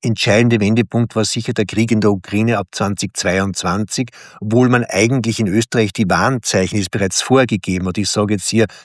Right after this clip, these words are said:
Zweiter Tschetschenienkrieg neunzehnhundertneunundneunzig bis zweitausendneun, äh, Georgien, arabischer Frühling et cetera,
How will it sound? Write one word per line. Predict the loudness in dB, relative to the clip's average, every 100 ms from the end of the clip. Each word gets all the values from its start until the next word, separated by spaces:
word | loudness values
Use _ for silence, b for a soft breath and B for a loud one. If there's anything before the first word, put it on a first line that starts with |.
| -2
Zweiter | 0 0
Tschetschenienkrieg | 0 -2 0 0 2 0 0 -2
neunzehnhundertneunundneunzig | 0 -2 -2 -2 -2 0 0 2 2 0 -2
bis | -4 -2
zweitausendneun, | -2 -2 -2 2 2 2 -2 B B B
äh, | -4
Georgien, | 2 2 4 2 2 0
arabischer | 0 0 2 2 -2
Frühling | 2 2 4
et | 0 0
cetera, | -2 0 -2 0 0